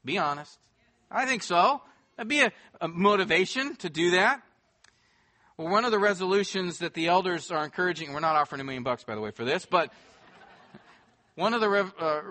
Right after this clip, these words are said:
resolutions the elders are encouraging us as a church this year is to read through the Bible together,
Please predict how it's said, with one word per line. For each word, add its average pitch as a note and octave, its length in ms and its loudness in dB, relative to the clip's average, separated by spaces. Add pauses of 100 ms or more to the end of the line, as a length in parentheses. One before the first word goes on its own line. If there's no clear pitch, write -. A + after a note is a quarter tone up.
resolutions F#3 680 0
the E3+ 120 0
elders F#3+ 300 2
are E3+ 120 0
encouraging E3 480 -4
us E3 160 -6
as C#3+ 100 -14
a D3 60 -12
church A3 340 -2
this E3 240 -8
year C#3+ 160 -6
is E3 140 -8
to F#3 100 -4
read G3 320 -4
through F#3+ 380 4
the F3 100 -4
Bible F3+ 480 4
together, E3+ 600 0